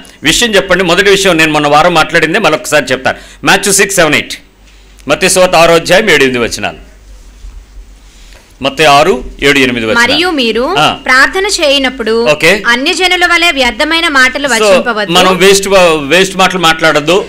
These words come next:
Speaker 1: ఓకే?
Speaker 2: విస్తరించి మాట్లాడుట వలన
Speaker 1: ఆ.
Speaker 2: తమ మనవి వినబడునని వారు తలంచుచున్నారు.
Speaker 1: వాళ్ళు అనుకుంటారు, మంత్రాలు, ర-, తంత్రాలు, యంత్రాలు అన్ని చేసి, ఆ, మనకు
Speaker 2: మీరు
Speaker 1: అవ్వదు.
Speaker 2: వారి వలె ఉండకుడి.
Speaker 1: ఉండొద్దు.
Speaker 2: మీరు మీ తండ్రిని అడగక మునిపే
Speaker 1: ఉమ్.
Speaker 2: మీకు అక్కరగా ఉన్నవేవో ఆయనకు తెలియను.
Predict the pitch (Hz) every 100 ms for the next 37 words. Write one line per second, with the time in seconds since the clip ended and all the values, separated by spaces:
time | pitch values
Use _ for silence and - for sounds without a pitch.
0 | - - 240 311 370 381 392 403 330 294
1 | 320 320 311 302 262 226 220 220 226 131
2 | - 285 294 262 254 302 381 285 277 285
3 | 302 285 349 359 269 269 233 240 - 247
4 | 214 190 202 160 220 143 135 151 214 151
5 | 143 156 147 180 175 156 147 135 127 143
6 | 139 147 147 160 131 135 143 156 139 139
7 | 127 127 175 139 131 113 143 147 135 285
8 | 269 285 320 330 359 311 269 269 247 233
9 | 160 147 135 160 208 - - 254 330 339
10 | 320 320 277 302 392 370 294 294 381 359
11 | 277 247 247 269 - 247 92 262 311 302
12 | 262 349 370 392 370 302 302 269 254 339
13 | 330 262 262 359 320 247 226 220 214